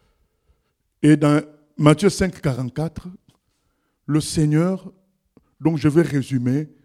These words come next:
nous donne la façon de répondre aux persécutions humaines. C'est écrit, Matthieu cinq quarante-quatre.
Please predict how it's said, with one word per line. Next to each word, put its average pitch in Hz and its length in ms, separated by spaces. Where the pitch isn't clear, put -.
nous 123 160
donne 175 460
la 123 120
façon 143 400
de 127 100
répondre 127 720
aux - 80
persécutions - 640
humaines. 104 560
C'est - 240
écrit, 151 340
Matthieu 120 260
cinq 135 200
quarante-quatre. 127 580